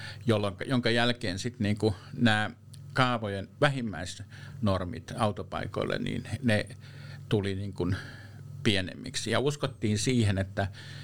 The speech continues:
ihmiset on sen verran valistuneita, että ne asuntoa ostaessaan varmistaa sen, että, että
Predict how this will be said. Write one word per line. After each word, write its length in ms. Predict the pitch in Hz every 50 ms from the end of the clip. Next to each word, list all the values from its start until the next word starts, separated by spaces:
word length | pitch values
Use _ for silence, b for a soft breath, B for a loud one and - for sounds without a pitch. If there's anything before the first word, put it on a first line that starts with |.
| B B B
ihmiset 420 | 147 131 127 123 117 113 104 - 110
on 80 | 107
sen 160 | - 127 123
verran 220 | 123 120 117 110 110
valistuneita, 800 | 123 127 123 117 113 - - 101 90 87 87 95 92 - 87
että 140 | - - -
ne 80 | 85 98
asuntoa 420 | 117 117 - 123 110 - 101 92
ostaessaan 720 | 98 113 120 117 - - - - - - - - 143 - 123
varmistaa 600 | 123 117 113 101 101 95 - - - 87 92 -
sen, 240 | - - 110 98
että, 340 | 101 95 - - - 71 95 - B B B B B B B B B B - -
että 400 | - 95 90 - - - 78